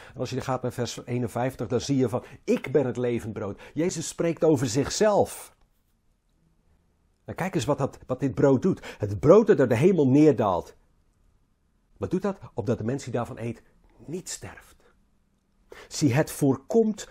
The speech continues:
de dood, het overwint de dood. Wie hiervan eet, zal niet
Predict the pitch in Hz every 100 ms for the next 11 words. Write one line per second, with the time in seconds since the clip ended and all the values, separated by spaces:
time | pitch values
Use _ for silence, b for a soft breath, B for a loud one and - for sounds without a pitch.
0 | b - 131 - 170 139 - 147 - 165
1 | 151 120 113 170 214 - _ 135 104 170
2 | 147 - - B B B B 123 117 120
3 | 208 247 - 143 - 180 196 - b -
4 | - 170 170 165 160 _ _ 104 135 185
5 | 170